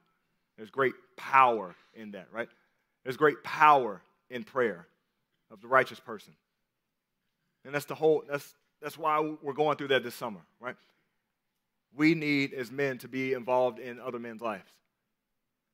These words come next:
Right? It, it's not just about going to your small groups and answering the questions. Look, you can email the question answers to one another.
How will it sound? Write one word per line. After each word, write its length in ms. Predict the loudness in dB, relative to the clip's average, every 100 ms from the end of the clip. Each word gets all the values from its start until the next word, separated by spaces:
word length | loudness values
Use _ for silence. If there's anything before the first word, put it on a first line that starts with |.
| _ _ _ -2
Right? 160 | 4
It, 140 | 4 2
it's 160 | -4
not 160 | -2 -4
just 160 | -6 -2
about 300 | 2 2 0
going 220 | -2 -2
to 80 | -6
your 100 | -8
small 320 | 2 2 4
groups 240 | -2 -12
and 100 | -10
answering 360 | -4 -4 -6 -12
the 60 |
questions. 360 | 0 0 0 -2
Look, 160 | -2 -2
you 80 |
can 180 | -8 -8
email 320 | -8 0 0
the 100 | 0
question 440 | -2 -4 -4 -12 -14
answers 320 | -16 -16 -20
to 100 | -18
one 180 | -16 -16
another. 240 | -18 -20